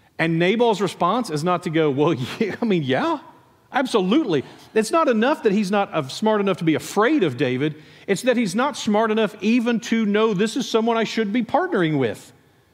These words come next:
This guy has all this opportunity to, I mean, what a huge missed opportunity. I had never even considered it from that way. Nabal's too foolish to even invest in his own interests. I think he knows who David is.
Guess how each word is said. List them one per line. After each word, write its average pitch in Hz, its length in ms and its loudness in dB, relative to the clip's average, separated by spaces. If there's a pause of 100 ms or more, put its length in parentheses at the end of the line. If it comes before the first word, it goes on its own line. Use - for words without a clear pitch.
(420)
This 269 120 -4
guy 311 160 2
has 226 200 2
all 240 100 2
this 240 160 -2
opportunity 226 560 -2
to, 208 120 -2
I 202 40 -6 (160)
mean, 202 160 2
what 269 160 0
a 339 60 2
huge 294 580 0
missed 190 240 -2
opportunity. 165 540 -2
I 151 40 -2
had 190 120 2
never 180 160 0
even 151 140 -4
considered 147 440 -2
it 117 60 -4
from 131 140 -6
that 120 120 -4
way. 113 220 -4 (320)
Nabal's 202 560 0
too 277 180 0
foolish 214 440 -2
to 190 100 -6
even 208 240 -2
invest 175 340 -2
in 202 80 -2
his 185 180 -2
own 240 280 2
interests. 202 720 -4 (640)
I 277 240 2
think 208 260 -4
he 185 120 -2
knows 151 220 0
who 160 80 -4
David 131 380 -2
is. - 400 -12